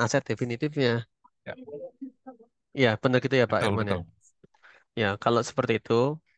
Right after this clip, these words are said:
Speaker 1: eh, dan terlanjur didetailkan, sudah di-, didetailkan belum, Pak? Jangan-jangan belum?
Speaker 2: Sudah. Nah, memang nggak mau harus
Speaker 1: Sudah,
Speaker 2: didetailkan,
Speaker 1: oke.
Speaker 2: karena anak S P dua D ini sudah.
Speaker 1: Kita,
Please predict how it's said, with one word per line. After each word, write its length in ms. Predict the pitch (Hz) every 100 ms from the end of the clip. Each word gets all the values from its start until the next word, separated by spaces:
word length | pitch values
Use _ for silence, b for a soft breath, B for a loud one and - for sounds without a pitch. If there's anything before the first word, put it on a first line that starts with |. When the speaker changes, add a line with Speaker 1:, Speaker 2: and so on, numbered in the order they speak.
| _ _ -
Speaker 1:
eh, 400 | 123 117 110 113 113
dan 120 | 113 110
terlanjur 380 | 113 110 113 110
didetailkan, 600 | 110 - 107 104 - 104 123 - _ -
sudah 160 | - 123
di-, 120 | - _ _
didetailkan 580 | 139 127 120 123 135 156 147
belum, 160 | 156 151
Pak? 100 | 113 _ _ _ _ _ _ _ _ -
Jangan-jangan 380 | 113 113 135 131
belum? 200 | 131 110
Speaker 2:
Sudah. 200 | 135 85 - - -
Nah, 200 | 85 90 104
memang 160 | 110 127
nggak 120 | 135
mau 80 | 170
harus 60 | 147
Speaker 1:
Sudah, 140 | 120
Speaker 2:
didetailkan, 420 | 107 98 151 143 98
Speaker 1:
oke. 100 | 85
Speaker 2:
karena 140 | 120 123
anak 80 | -
S 40 | -
P 20 | 107
dua 80 | 120
D 20 | 147
ini 80 | 139
sudah. 160 | 110 104 - - - _ _ _ _ _ _ _ _ _ _ _ _ _ _ _ _ _ _ -
Speaker 1:
Kita, 260 | 151 -